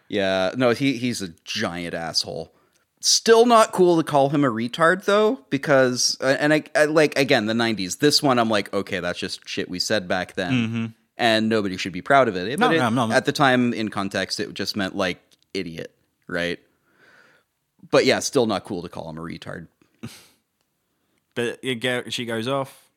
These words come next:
Speaker 2: T S turns up at the house.
Speaker 1: Yeah, a new scene in the media is hounding T S, who escapes to Brody's house.
Speaker 2: Um, in the mo-, in my version, he just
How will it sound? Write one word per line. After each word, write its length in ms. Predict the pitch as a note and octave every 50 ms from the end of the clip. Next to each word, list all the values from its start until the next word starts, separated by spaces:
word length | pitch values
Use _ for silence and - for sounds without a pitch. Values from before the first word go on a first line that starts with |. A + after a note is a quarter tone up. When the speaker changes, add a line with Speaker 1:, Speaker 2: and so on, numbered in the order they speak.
| _ _
Speaker 2:
T 140 | - - G#2
S 140 | G2+ G2+ -
turns 280 | - - G2+ G2 F#2+
up 140 | G2 F#2 -
at 60 | -
the 100 | E2+ E2
house. 600 | F2 A#2+ B2+ A#2+ A#2 A#2+ - - - - - - - _ _ _ _ _ _ _ _ _ _ _ _ _ _ _ _ _ _ _ _ _ -
Speaker 1:
Yeah, 180 | - D3+ C#3
a 40 | A2
new 160 | A2 B2+ C#3
scene 180 | C3+ - C#3+ C3+
in 80 | C3+ C3
the 60 | B2
media 340 | A#2 B2+ C3+ B2+ C3+ C3+ A#2+
is 120 | A2 G#2
hounding 420 | - D3+ E3+ G3 G3 D3+ C#3+ A#2+ G#2+
T 240 | - - A2 G#2 F2+
S, 280 | F#2 G#2 - - - - - -
who 160 | - A#2 A#2+
escapes 580 | F#2 A2 - - - - D3+ E3+ F3 - -
to 80 | - B2+
Brody's 480 | G2+ - B2+ C#3+ D3+ C#3+ A#2+ A2+ - -
house. 440 | A#2 F2+ D#2+ C2+ - - - - - _ _ _ _ _ _ _ _ _ - _ _ _ _ _ _ _ -
Speaker 2:
Um, 420 | C3+ C3+ C3+ C3+ C3+ C3 C3 C3 -
in 240 | - C3+ C#3 C3+ C3+
the 60 | B2+
mo-, 160 | B2 C3 C3+ - -
in 200 | B2 B2+ B2 B2+
my 160 | C3 B2+ B2+
version, 400 | A#2 B2 A#2+ A2+ - A#2 G#2+ G2 - _ _ _ -
he 140 | - G#2+ G2+
just 220 | F#2+ G#2 F#2+ -